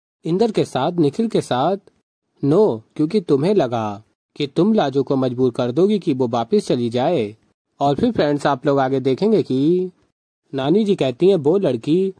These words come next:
जिसकी तुम्हारी नजरों में दो कौड़ी की भी इज्जत नहीं थी, आज स्पॉन्सर्स की आंखों का तारा बन गई है। पर तुम एक बात भूल गई बरखा, कि वो लड़की तुम्हारे बेटे से प्यार करती है और तुम्हारा बेटा भी उससे बहुत प्यार करता है।"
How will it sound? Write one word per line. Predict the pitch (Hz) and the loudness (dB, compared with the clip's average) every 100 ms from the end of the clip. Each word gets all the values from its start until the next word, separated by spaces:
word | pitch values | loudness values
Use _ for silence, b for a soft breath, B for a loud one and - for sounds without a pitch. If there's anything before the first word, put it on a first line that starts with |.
| _ _ 127 | _ _ -4
जिसकी | 139 - 196 | -4 -2 0
तुम्हारी | 156 131 147 214 | 0 0 0 0
नजरों | 151 131 185 | 2 2 2
में | 202 135 113 104 _ _ 120 | 2 0 -2 -6 _ _ -2
दो | 180 | 0
कौड़ी | 220 180 160 | 2 2 0
की | 147 147 | 0 0
भी | 147 | 2
इज्जत | 135 135 120 | 0 -2 -2
नहीं | 123 131 196 | -2 0 2
थी, | 175 123 107 107 _ _ _ | 2 0 -2 -8 _ _ _
आज | 143 170 170 | -4 -2 -4
स्पॉन्सर्स | - 143 135 139 185 196 - | -4 -4 -4 -2 -2 -2 -2
की | 147 | 0
आंखों | 135 127 180 | 0 0 -2
का | 185 147 | -2 -4
तारा | - 123 139 175 | -4 -4 -2 -2
बन | 131 120 | -2 0
गई | 156 196 | 0 2
है। | 139 107 101 _ _ _ _ - | 0 -4 -8 _ _ _ _ -6
पर | 151 | -4
तुम | 160 196 - | 0 -2 2
एक | 180 208 | 0 2
बात | 160 131 | -2 -2
भूल | 117 160 208 | 0 0 2
गई | 143 | 2
बरखा, | 117 113 165 156 104 110 _ _ | 0 -4 -4 -2 -4 -8 _ _
कि | 147 | -8
वो | 139 143 | 0 0
लड़की | 135 135 233 | 2 -2 -2
तुम्हारे | 202 143 127 208 | -2 -2 0 0
बेटे | 170 123 120 | 2 0 -2
से | 110 190 | -2 -2
प्यार | 147 131 202 | -2 -2 -2
करती | 196 139 131 113 | -2 -4 -4 -4
है | 110 104 101 _ _ _ | -4 -10 -14 _ _ _
और | 165 202 | -6 -2
तुम्हारा | 202 170 131 131 | 0 0 0 -2
बेटा | 123 123 123 | -2 -2 0
भी | 160 | 2
उससे | 190 - 135 | 2 0 -4
बहुत | 123 127 | -2 -6
प्यार | - 120 175 | -4 -4 -4
करता | 180 131 - 117 | -4 -4 -4 -6
है।" | 117 107 | -6 -8